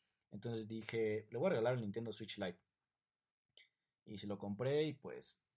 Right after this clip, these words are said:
obviamente parte de ese tema de que Nintendo está vendiendo bastantes juegos en este momento, como Animal Crossing, Mario Kart, Smash. Sí, veo que mucha gente está comprando Nintendos, <laughs> Nintendos, perdón,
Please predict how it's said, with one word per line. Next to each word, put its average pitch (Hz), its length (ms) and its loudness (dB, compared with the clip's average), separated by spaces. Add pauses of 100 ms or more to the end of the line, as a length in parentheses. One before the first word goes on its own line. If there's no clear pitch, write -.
obviamente 117 480 -2
parte 113 320 -2
de 110 60 0
ese 110 160 -4
tema 113 280 -2
de 101 180 -4
que 101 340 -4
Nintendo 117 680 -2 (200)
está - 220 -4
vendiendo 110 400 -2
bastantes 104 520 -6
juegos 113 300 -2
en 104 80 -6
este 107 180 -8
momento, 127 640 -4 (640)
como 135 200 2
Animal 139 320 0
Crossing, 147 580 4
Mario 120 280 0
Kart, 131 460 2
Smash. 131 560 -2 (480)
Sí, 127 340 -4
veo 123 380 -2 (180)
que 104 280 0
mucha 117 260 -4
gente 127 240 -4
está 117 180 -4
comprando 107 1040 -2 (480)
Nintendos, 113 600 -4 (180)
<laughs> - 160 -8
Nintendos, 123 640 0
perdón, 113 340 -2